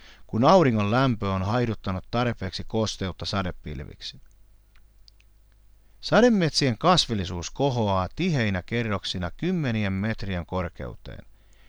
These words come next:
kun kasvit kilpailevat valosta. Monipuolinen kasvillisuus mahdollistaa sen, että yli puolet maapallon kaikista eläinlajeista elää sademetsissä.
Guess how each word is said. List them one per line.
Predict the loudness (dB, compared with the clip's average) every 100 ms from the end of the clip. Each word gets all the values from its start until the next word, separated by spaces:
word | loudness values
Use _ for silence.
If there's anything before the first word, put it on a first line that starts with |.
| -10
kun | -6 4
kasvit | 6 6 2 -2
kilpailevat | -2 -2 -2 -4 -4 -8 -6
valosta. | -6 -6 -10 -16 -18 -20 -20 -20 _ -20 -20 -20 -20 -20 -12 2
Monipuolinen | 4 4 4 4 6 4 0 0
kasvillisuus | 0 0 -2 -4 -4 -6 -6 -2
mahdollistaa | 0 0 -2 -4 -6 -6 -4
sen, | 0 0 -2 -6 -16 -14 -10
että | -4 -2
yli | 0 0
puolet | 0 0 0 0 -2
maapallon | -2 -2 -2 -6 -4
kaikista | -4 -4 -4 -6 -4
eläinlajeista | -2 0 0 0 -2 0 -2 -4 -4
elää | -2 -2 -2
sademetsissä. | -2 -2 -4 -6 -6 -6 -4 -6